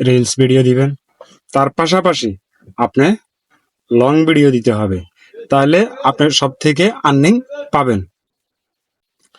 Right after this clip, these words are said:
তাহলে আপনি সব জিনিস থেকে আপনি আর্নিং পাবেন, আর নইলে পাবেন না। কন্টেন্ট মনিটাইজেশন পাইছেন, লাফাচ্ছেন, লাফায় লাভ কি?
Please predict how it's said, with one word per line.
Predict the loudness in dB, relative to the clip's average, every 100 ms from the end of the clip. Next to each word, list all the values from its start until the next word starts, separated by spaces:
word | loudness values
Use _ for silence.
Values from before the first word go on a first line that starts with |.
| _ _ _ _ -6
তাহলে | -4 0
আপনি | -2 -2
সব | -2 -2
জিনিস | 0 -2 0
থেকে | -2 0 0
আপনি | -2 -4 -2
আর্নিং | 0 2 2 0
পাবেন, | -2 -4 -8 -8
আর | -4 0
নইলে | 0 0 -2 -4 _ _ _ _ _ -2
পাবেন | 0 2
না। | 0 -4 -12 -20 -4
কন্টেন্ট | 0 2 2
মনিটাইজেশন | 2 2 2 0 0
পাইছেন, | 0 0 -2 -4 -10 0
লাফাচ্ছেন, | 0 2 -4 -2 -4 -2
লাফায় | 0 0 2 0
লাভ | 0 -4
কি? | -8